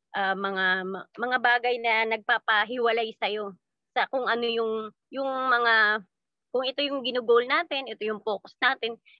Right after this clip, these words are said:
Minsan may mga humahadlang dyan, 'di ba? So, sabi nga, yung, yung one thousand reasons mo, ah, yung, yung tao kasi, <laughs> natatawa si Ma'am Jana. <laughs> Yan.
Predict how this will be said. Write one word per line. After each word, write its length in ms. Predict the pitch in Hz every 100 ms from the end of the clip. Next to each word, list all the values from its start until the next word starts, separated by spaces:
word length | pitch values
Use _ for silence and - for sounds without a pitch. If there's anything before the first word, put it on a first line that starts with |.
| -
Minsan 320 | 285 311 339
may 80 | 294
mga 300 | 277 254 247
humahadlang 640 | 254 247 240 220 226 220 202
dyan, 300 | 214 208 190 _ _ _ _ _
'di 80 | 220
ba? 240 | 208 202 208 _ _ _ -
So, 80 | 254 247 226 220
sabi 260 | 311 294 320
nga, 220 | 262 269 - 247
yung, 160 | 269 277 -
yung 180 | 269 285
one 140 | 302 302
thousand 600 | 294 339 349 311 277 277
reasons 480 | 285 277 254 277 -
mo, 260 | 262 247 214 _ _ _ _ _ -
ah, 400 | 202 208 202 202 208 _
yung, 200 | 294 302 -
yung 180 | 285 339
tao 240 | 339 311 320
kasi, 440 | 277 233 220 233 _ _ _ _ _ _
<laughs> 280 | - - 170 _ _ _ - 269 220
natatawa 340 | 208 214 208
si 120 | - 208
Ma'am 140 | 202
Jana. 160 | 180 196 - -
<laughs> 260 | 269 214 202
Yan. 140 | 185